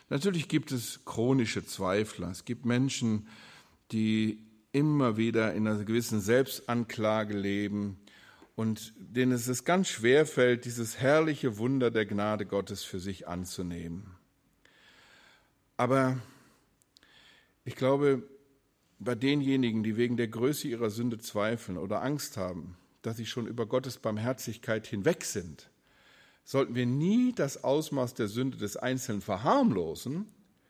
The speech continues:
Seien wir dankbar, wenn Menschen ihre Sünden als das erkennen, was sie sind. Aber wir dürfen eben auch nie vergessen, dass die Gnade Gottes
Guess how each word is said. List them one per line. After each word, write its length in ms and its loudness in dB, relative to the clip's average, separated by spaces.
Seien 200 -2
wir 120 -2
dankbar, 400 2
wenn 120 0
Menschen 340 -4
ihre 180 -4
Sünden 280 -2
als 200 -6
das 180 -8
erkennen, 540 -4
was 160 -10
sie 100 -12
sind. 500 -10
Aber 180 2
wir 100 2
dürfen 320 0
eben 240 0
auch 220 -8
nie 400 6
vergessen, 720 -2
dass 200 -4
die 120 -4
Gnade 460 2
Gottes 800 0